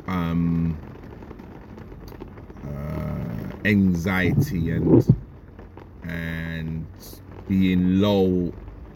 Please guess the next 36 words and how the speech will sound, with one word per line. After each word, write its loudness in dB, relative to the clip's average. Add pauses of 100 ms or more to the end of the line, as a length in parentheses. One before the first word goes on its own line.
(640)
on -2
confidence 2 (1200)
and 2
not 2
really 4
s-, 2 (160)
speaking 6
too -2
much 0
about -2
it -4
while -4
they're -4
active. 2 (120)
And 4 (480)
you 2
know 2
what? 6 (420)
Maybe 4
it's 0
just 2
something 4
that, 0 (500)
you 0
know, 0
um, 0
they 0
don't 4
really 6
wanna 4 (240)
put -4
anything 0
out -2
in -2
the -2
public -4